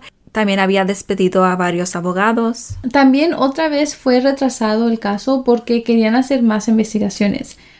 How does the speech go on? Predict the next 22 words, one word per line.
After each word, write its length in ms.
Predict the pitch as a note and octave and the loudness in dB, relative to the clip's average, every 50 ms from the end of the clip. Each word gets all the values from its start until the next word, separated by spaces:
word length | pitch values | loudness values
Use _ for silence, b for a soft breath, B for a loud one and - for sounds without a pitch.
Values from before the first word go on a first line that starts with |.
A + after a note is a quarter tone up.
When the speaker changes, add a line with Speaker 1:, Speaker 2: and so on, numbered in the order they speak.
| b b _ | b b _
Speaker 2:
Pero 240 | - C4+ C4 C4+ C4+ | 2 2 2 2 0
durante 480 | C4 C4 A#3+ A#3 B3+ C4+ C4+ D4+ D4+ | 0 -2 -2 -2 -2 -4 -4 -4 -6
este 180 | D#4 D4 - D#4 | -6 -4 -4 -6
tiempo, 480 | C#4 - B3 A#3 A#3+ A#3 A#3 B3+ B3 B3 | -4 -2 0 0 0 0 2 2 2 2
Chase 400 | A#3+ - - B3+ A#3+ A#3+ A#3 C4+ | 0 -2 0 2 2 2 2 -2
estaba 440 | C4 - - B3 A#3 A#3 A#3 A#3 A#3 | -6 -6 -4 -2 0 2 2 2 2
encarcelado 840 | - G#3+ A3 A3 A3 A3 G#3+ - A3 G#3 G#3 G3+ G3+ G3+ G#3+ A3 A3+ | 2 0 0 2 2 0 0 0 0 0 0 0 2 2 2 2 2
sin 320 | A3+ - - A3+ G3+ G3+ G3 | 0 0 0 2 2 2 2
fianza. 540 | - G#3+ G3 F#3+ F#3+ F#3+ - A#3 G#3+ G3 - _ _ _ _ _ - | 2 2 2 2 2 0 -2 -8 -12 -12 -14 _ _ _ _ _ 0
Speaker 1:
It 140 | C4 C4+ | 2 2
wasn't 400 | A#3+ A#3+ A#3 A#3 B3+ B3+ B3 B3 | 4 2 2 2 0 -2 -2 -2
until 440 | - G#3+ G#3 - - - A3 A3 G#3+ | -4 -4 -4 -6 -6 -4 -2 -2 -2
January 600 | G#3 G#3 - G#3 G#3 G#3 A3 A#3 B3 B3+ C4 C4+ | -2 -2 -2 -2 0 0 2 2 2 4 4 2
seventh, 560 | C4 - - A3+ - G3+ G3+ G3 G3 G3 - - - _ | 2 0 -2 -4 -2 -2 0 0 -2 -2 -6 -10 -14 _
two 200 | - - B3 A#3+ | -8 -6 -4 -2
thousand 380 | - A#3 G3+ G3+ G3+ - G#3 | 0 0 0 0 0 -2 -4
nineteen, 640 | G3+ G#3 G#3+ A3 A3 - - F#3 F3+ F3+ F#3 F#3 F#3 B B B B B B | -2 -2 -4 -4 -4 -6 -6 -4 -4 -2 -4 -4 -6 B B B B B B
that 200 | - G3+ G3 G3 | -6 -6 -4 -4
the 100 | G#3 G3 | -8 -8
trial 640 | G3 - - - A#3 G#3 F#3+ F#3+ F#3+ G3 G3 G#3 - | -8 -10 -10 -6 -4 -2 0 0 0 -2 -4 -6 -10
finally 640 | - - - - G3 F#3+ G3+ G3+ F#3+ F#3+ F#3 F#3 | -16 -6 -2 0 0 0 0 0 0 0 0 0
began. 580 | F3+ F#3 F3+ F3+ F#3 F#3 - - - - F#3+ F#3 | 0 -2 -4 -4 -4 -4 -6 -4 -6 -6 -8 -10